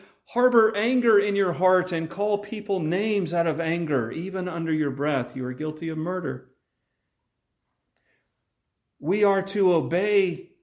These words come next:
in the heart as much as we do in our actions. If you seek God, if you keep His statutes, and if you walk according to His ways, there will necessarily proceed all of that a heart change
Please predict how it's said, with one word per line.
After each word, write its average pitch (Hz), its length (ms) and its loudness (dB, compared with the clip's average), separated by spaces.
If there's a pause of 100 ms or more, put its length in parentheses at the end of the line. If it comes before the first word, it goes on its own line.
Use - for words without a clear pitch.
(120)
in 175 160 -4
the 165 100 0
heart 185 540 0
as 160 240 -2
much 175 300 -4
as 156 100 -8
we 165 160 -4
do 170 380 2
in 170 100 -2
our 170 180 0
actions. 151 800 -6 (720)
If 151 180 -4
you 175 60 0
seek 214 440 -2
God, 190 420 4
if 180 260 -2
you 175 120 -2
keep 202 360 -6
His 196 200 -2
statutes, 180 560 -2
and 165 120 -2
if 156 120 -4
you 160 80 2
walk 170 340 2
according 170 600 -4 (260)
to 170 160 0
His 151 280 0
ways, 170 640 0 (500)
there 165 260 2
will 202 680 4
necessarily 202 920 2
proceed 185 760 -2
all 170 220 0
of 147 120 -2
that 147 260 2
a 175 120 -2
heart 170 520 -6
change 170 680 -8